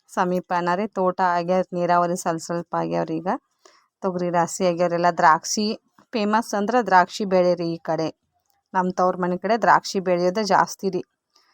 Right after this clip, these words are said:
ನೀರಾವರಿ ಇದ್ದವ್ರು ಸ್ವಲ್ಪ ಸ್ವಲ್ಪ ನೀರು ಪ್ರಮಾಣದಾಗ ನೀರು ಇತ್ತಂದ್ರೆ ಅವರು ದ್ರಾಕ್ಷಿ ಹಚ್ತಾರೆ. ನಮ್ಮ ಬಿಜಾಪುರ ಜಿಲ್ಲೆದಾಗನ ಜಾಸ್ತಿ ದ-, ದ್ರಾಕ್ಷಿ ಬೆಳೆ, ತೊಗರಿ ಬೆಳೆ ಅಂದ್ರೆ ಪ್ರಸಿದ್ಧ ನೋಡ್ರಿ ಈ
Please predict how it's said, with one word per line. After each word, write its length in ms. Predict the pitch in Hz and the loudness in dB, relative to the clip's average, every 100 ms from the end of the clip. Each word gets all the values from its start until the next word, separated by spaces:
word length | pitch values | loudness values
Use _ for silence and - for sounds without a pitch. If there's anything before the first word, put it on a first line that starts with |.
| _ - | _ -6
ನೀರಾವರಿ 500 | 208 220 226 233 220 | -2 4 6 6 2
ಇದ್ದವ್ರು 280 | 214 202 214 | 2 2 2
ಸ್ವಲ್ಪ 260 | - 202 196 | 4 2 4
ಸ್ವಲ್ಪ 260 | 233 233 214 | 2 0 -2
ನೀರು 240 | 208 220 | 0 0
ಪ್ರಮಾಣದಾಗ 600 | 208 214 208 208 233 233 226 | 0 0 4 4 4 2 2
ನೀರು 240 | 220 220 | 0 0
ಇತ್ತಂದ್ರೆ 380 | 208 - 214 277 415 _ _ _ _ _ | -2 -2 2 2 0 _ _ _ _ _
ಅವರು 280 | 208 214 269 254 202 175 _ - - - - | 2 4 6 6 4 0 _ -20 -20 -18 -8
ದ್ರಾಕ್ಷಿ 460 | 214 226 214 - | 2 6 6 6
ಹಚ್ತಾರೆ. 500 | 285 247 - 220 208 320 - - - - 220 - - _ _ _ _ _ _ _ _ _ - _ _ _ - | 6 6 4 4 6 4 2 -14 -14 -10 -10 -12 -20 _ _ _ _ _ _ _ _ _ -20 _ _ _ -2
ನಮ್ಮ 240 | 240 247 233 226 | 2 6 6 6
ಬಿಜಾಪುರ 480 | 233 226 247 247 262 | 4 6 6 4 0
ಜಿಲ್ಲೆದಾಗನ 680 | 226 240 240 240 233 254 285 349 269 202 170 - _ _ _ - | 2 6 6 6 4 4 4 6 6 4 0 -6 _ _ _ -4
ಜಾಸ್ತಿ 500 | 214 202 202 - 240 | 4 6 4 -2 -8
ದ-, 260 | 196 208 196 | -2 0 2
ದ್ರಾಕ್ಷಿ 440 | 196 190 196 - | 6 6 6 0
ಬೆಳೆ, 260 | 226 226 226 | 2 4 4
ತೊಗರಿ 380 | 269 233 196 202 | 4 2 2 2
ಬೆಳೆ 260 | 208 202 202 | 2 4 4
ಅಂದ್ರೆ 260 | 202 214 254 202 - _ _ | 4 6 6 6 2 _ _
ಪ್ರಸಿದ್ಧ 460 | 220 208 - 220 196 | 0 0 0 -4 -2
ನೋಡ್ರಿ 360 | 190 175 170 | 0 0 -2
ಈ 80 | 170 | -4